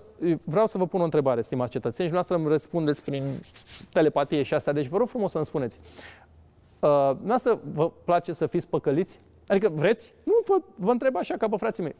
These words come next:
Vreți să fiți păcăliți sau? Că, hm? Știți, pentru că dacă îmi ziceți că dacă, da, dacă,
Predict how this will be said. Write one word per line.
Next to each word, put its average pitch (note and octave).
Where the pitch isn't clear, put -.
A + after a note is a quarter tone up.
Vreți G#3
să G#3+
fiți G3+
păcăliți F#3+
sau? B2
Că, A3
hm? F#3+
Știți, B3
pentru A#3
că A3+
dacă A3
îmi G#3
ziceți A#3+
că G#3+
dacă, F#3
da, E3+
dacă, E3+